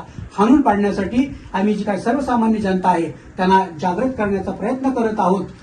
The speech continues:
आणि ते एकदा का जर जागृत झाले तर ह्या दलालांचं काही चालणार नाही आणि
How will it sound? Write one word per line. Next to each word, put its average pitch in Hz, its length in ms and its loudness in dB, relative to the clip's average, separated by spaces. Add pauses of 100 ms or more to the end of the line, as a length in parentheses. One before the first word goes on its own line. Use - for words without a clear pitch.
(160)
आणि 214 180 0
ते 285 220 0
एकदा 247 180 2
का 247 160 0
जर 214 140 -2
जागृत 196 300 0
झाले 185 260 0
तर - 340 -8
ह्या 196 140 0
दलालांचं 240 500 0
काही 254 160 -2
चालणार 202 380 0
नाही 175 340 -2 (240)
आणि 202 180 2